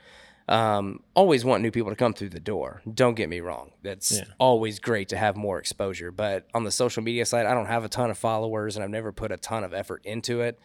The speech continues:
Speaker 1: Uh, been preoccupied with other things, so not trying to branch my wings out as far. Um, that's,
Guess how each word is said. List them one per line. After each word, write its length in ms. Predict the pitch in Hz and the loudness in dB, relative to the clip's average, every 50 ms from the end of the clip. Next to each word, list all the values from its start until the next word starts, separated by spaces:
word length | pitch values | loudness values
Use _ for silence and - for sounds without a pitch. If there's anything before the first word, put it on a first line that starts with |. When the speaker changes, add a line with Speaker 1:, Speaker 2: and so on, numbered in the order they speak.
| _ - - - _ _ _ - | _ -20 -20 -20 _ _ _ -4
Speaker 1:
Uh, 300 | - 110 101 98 95 95 | -2 0 0 0 -2 -2
been 180 | 98 120 127 120 | -2 -4 -4 -2
preoccupied 680 | - 147 135 107 104 110 113 - 107 - 113 113 110 98 | 0 0 2 2 2 0 0 -2 -4 -2 0 0 0 0
with 120 | 98 98 | -2 -4
other 260 | 85 104 113 113 107 | -2 -2 -2 -2 -4
things, 460 | - - 117 117 117 113 113 113 107 | -4 -2 0 0 0 0 -2 -4 -4
so 280 | - - 107 104 104 104 | -2 -2 -2 -2 -2 -2
not 220 | 110 113 104 - | -2 -2 -4 -2
trying 500 | - - 113 110 104 107 104 104 98 87 - _ _ _ _ _ - | -2 0 0 0 0 -2 -4 -6 -8 -10 -14 _ _ _ _ _ -8
to 240 | - - 113 104 101 | -4 -4 -4 -4 -4
branch 460 | 104 95 - - 113 107 104 110 - | -8 -12 -8 -6 -4 -4 -4 -6 -6
my 140 | 117 98 80 | -6 -8 -6
wings 340 | 87 104 110 110 113 107 | -6 -8 -8 -8 -6 -4
out 200 | 113 113 113 113 | -2 -2 -2 -2
as 100 | 113 113 | -2 -4
far. 460 | - - 113 113 117 117 117 117 117 - _ - - - - - - _ _ - | -6 -4 -4 -2 0 0 0 -2 -4 -8 _ -20 -20 -20 -20 -20 -20 _ _ -8
Um, 560 | - 101 104 101 98 98 98 95 95 95 92 _ _ _ _ _ _ _ _ _ | -4 -4 -2 -2 -4 -4 -6 -8 -10 -10 -12 _ _ _ _ _ _ _ _ _
that's, 400 | - 139 160 156 - - - - | 0 0 0 0 0 -4 -6 -6